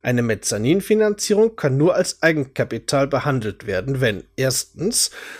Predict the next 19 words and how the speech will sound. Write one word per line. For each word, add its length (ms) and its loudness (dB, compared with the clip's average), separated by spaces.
die 100 -2
Vergütung 680 0
des 180 -2
Kapitalgebers 1000 0
erfolgsabhängig 1200 -2
ist, 360 -4
zweitens 800 -2
der 80 0
Kapitalgeber 1080 0
unbeschränkt 680 2
am 120 0
Verlust 580 0
teilnehmen 560 4
muss, 300 -2
also 200 2
die 140 -4
Vergütung 680 0
nicht 300 -2
nur 280 6